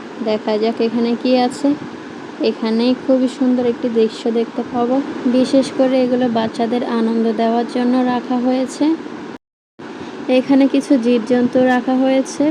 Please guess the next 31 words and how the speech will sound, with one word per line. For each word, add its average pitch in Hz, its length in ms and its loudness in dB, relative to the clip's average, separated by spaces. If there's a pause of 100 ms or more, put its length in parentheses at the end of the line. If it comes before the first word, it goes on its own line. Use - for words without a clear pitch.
(880)
এই 269 200 6
জীবজন্তুগুলো 247 960 2
বাস্তবে 233 580 0
জীবজন্তুর 226 720 0
মতো 226 340 0
নড়াচড়া 226 600 2
করতেছে। 226 580 -2 (180)
এইগুলো 226 440 4
মূলত 247 340 2 (140)
কারেন্টের 226 540 0
দ্বারাই 233 280 2
চলতেছে। 254 580 0 (520)
এইটা 233 280 2
দেখুন 247 340 2
কেমন 226 300 0
হাঁ 226 240 0
করে 247 300 0
আছে, 247 280 -4
এটা 226 180 -2
দেখে 220 260 -2
তো 226 120 -8
আমার 226 220 0
বাবাটা 214 480 -4
খুবই 240 340 0
ভয় 233 240 0
পেয়েছে, 240 400 -2
ছোট 233 300 -4
বাবাটা। 233 460 -2 (1040)
এইটার 269 400 4
অবস্থা 262 400 2
দেখুন। 269 360 2